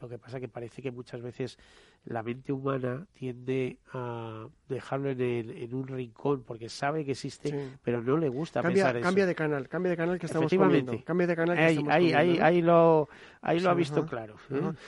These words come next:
Speaker 1: Y,
Speaker 2: Yo
Speaker 1: y
Speaker 2: fíjate,
Speaker 1: estoy
Speaker 2: no
Speaker 1: convencido
Speaker 2: tengo,
Speaker 1: que conseguiría ayuda, mucha más
Speaker 2: yo
Speaker 1: ayuda de la que
Speaker 2: fíjate,
Speaker 1: tiene,
Speaker 2: no
Speaker 1: ¿verdad?
Speaker 2: tengo ninguna institución detrás. Yo soy sacerdote, no hay ninguna diócesis
Speaker 1: Ni, ni la
Speaker 2: detrás,
Speaker 1: Agencia de
Speaker 2: no hay
Speaker 1: Cooperación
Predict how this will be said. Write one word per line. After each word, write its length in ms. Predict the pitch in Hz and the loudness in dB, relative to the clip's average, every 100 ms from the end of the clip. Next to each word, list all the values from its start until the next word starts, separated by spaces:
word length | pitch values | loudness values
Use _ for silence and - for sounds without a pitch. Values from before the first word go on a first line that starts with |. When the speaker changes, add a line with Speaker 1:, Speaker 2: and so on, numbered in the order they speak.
| 233 | -4
Speaker 1:
Y, 60 | |
Speaker 2:
Yo 60 | 160 | 0
Speaker 1:
y 40 | |
Speaker 2:
fíjate, 220 | 165 175 156 | 2 4 6
Speaker 1:
estoy 160 | 196 | 8
Speaker 2:
no 60 | 196 | 8
Speaker 1:
convencido 300 | 208 196 214 | 6 6 6
Speaker 2:
tengo, 120 | 214 | 6
Speaker 1:
que 140 | 196 170 | 4 2
conseguiría 640 | 156 135 139 127 127 214 | 2 0 -2 -4 0 2
ayuda, 340 | 190 143 247 175 | 0 -2 -2 -2
mucha 280 | 156 175 | -4 -4
más 140 | 190 175 | -2 0
Speaker 2:
yo 60 | |
Speaker 1:
ayuda 260 | 170 170 190 | 2 2 4
de 60 | 175 | 4
la 40 | |
que 60 | 151 | 4
Speaker 2:
fíjate, 140 | 196 | 2
Speaker 1:
tiene, 140 | 120 190 | 2 4
Speaker 2:
no 60 | 202 | 4
Speaker 1:
¿verdad? 80 | 202 | 6
Speaker 2:
tengo 240 | 208 214 - | 4 4 2
ninguna 300 | 156 151 180 | 0 2 2
institución 500 | 165 151 139 143 143 | 0 -4 -8 -6 -6
detrás. 400 | 123 117 117 - _ _ - _ _ _ _ _ | -6 -10 -14 -18 _ _ -20 _ _ _ _ _
Yo 80 | 131 | -14
soy 160 | - 139 | -10 -10
sacerdote, 420 | 139 156 170 175 | -8 -8 -2 0
no 160 | 165 | 2
hay 160 | 170 175 - - _ | 2 0 -4 -20 _
ninguna 340 | 143 147 170 147 | -2 2 2 2
diócesis 460 | 156 160 151 135 | 0 -2 -4 -8
Speaker 1:
Ni, 0 | |
ni 60 | 131 | -6
la 80 | 135 | -2
Speaker 2:
detrás, 320 | 165 185 120 | 2 2 2
Speaker 1:
Agencia 320 | 147 147 175 | -2 -2 2
de 100 | 160 | 4
Speaker 2:
no 160 | 175 180 | 6 8
hay 120 | 175 | 8
Speaker 1:
Cooperación 220 | 165 156 | 6 2